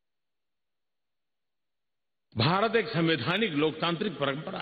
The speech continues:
है। राजनीतिक दलों का अपना एक अहम महत्व है और राजनीतिक दल भी हमारी संविधान की भावनाओं को जन जन तक पहुंचाने का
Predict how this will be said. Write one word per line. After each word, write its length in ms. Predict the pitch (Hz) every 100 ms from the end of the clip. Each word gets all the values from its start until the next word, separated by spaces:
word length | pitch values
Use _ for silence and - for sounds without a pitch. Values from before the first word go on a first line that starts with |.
| -
है। 180 | - - - - - - _ _ _ _ _ _ _ _ _ _ _ - 117
राजनीतिक 680 | 139 180 190 214 226 269 156
दलों 280 | 156 190 240
का 140 | 233
अपना 320 | 151 - 202 175
एक 180 | 180 170
अहम 280 | 127 185
महत्व 360 | 147 117 170 151
है 200 | 110 - - - - _ _ _ _ _ _ _ _ _ _ _ _ _ _ _ _ _ _
और 120 | 196 202
राजनीतिक 640 | 202 220 247 277 277 170
दल 180 | 175 240
भी 180 | 254 254 - - - - - - - _ _ _ - -
हमारी 320 | 156 185 190
संविधान 580 | 160 147 139 131 180 202
की 80 | 180
भावनाओं 560 | 113 131 175 202 202 180
को 160 | 156
जन 220 | 107 151 160
जन 180 | 131 190
तक 220 | 190 170
पहुंचाने 440 | 156 151 208 202 214
का 180 | 139